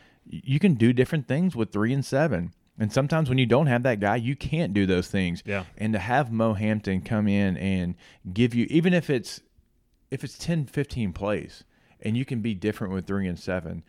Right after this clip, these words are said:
Speaker 1: that opens up so many different things. And so you saw some of that. You also saw number eighteen go out there with a purpose.
Speaker 2: Yep.
Speaker 1: Caleb Vaughn had a little,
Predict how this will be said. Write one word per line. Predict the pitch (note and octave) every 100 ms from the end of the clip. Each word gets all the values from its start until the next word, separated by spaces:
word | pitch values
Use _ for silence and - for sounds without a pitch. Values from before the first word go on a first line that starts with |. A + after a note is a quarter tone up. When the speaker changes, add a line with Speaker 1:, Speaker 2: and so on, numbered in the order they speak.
| _ _
Speaker 1:
that | A2 A#2
opens | C#3 B2+ A2
up | F2
so | - G#2+
many | G2+ F#2
different | F#2+ F#2+ E2+
things. | G2 F#2+ F2
And | F#2
so | -
you | A#2 B2+
saw | - B2
some | - A2+ G2+
of | F2+
that. | F#2+
You | G2+
also | D#3 - B2+
saw | - A#2+ A2 G2+ G2 - - -
number | A2 F#2+ F#2+
eighteen | G#2 - G#2+ G2+ F2+ D#2+ - _ _ _ -
go | G#2+
out | G2
there | F#2+
with | D#2
a |
purpose. | - F2+ - G1+ - -
Speaker 2:
Yep. | A2 A2 - _ -
Speaker 1:
Caleb | - C3 C#3+
Vaughn | C3 B2 G#2+
had | F#2+ G#2+ A2 G#2 F#2+ -
a | G2+
little, | G#2+ A#2+ G#2+ D2